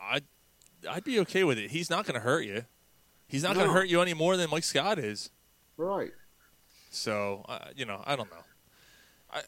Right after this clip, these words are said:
Speaker 1: look, am I, am I gonna, am I gonna, uh, you know,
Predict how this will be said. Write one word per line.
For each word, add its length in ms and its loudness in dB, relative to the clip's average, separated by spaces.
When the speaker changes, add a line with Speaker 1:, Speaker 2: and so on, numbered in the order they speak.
Speaker 1:
look, 200 2
am 120 0
I, 100 0
am 160 4
I 140 6
gonna, 280 4
am 140 -2
I 120 2
gonna, 240 4
uh, 360 2
you 100 -4
know, 140 -8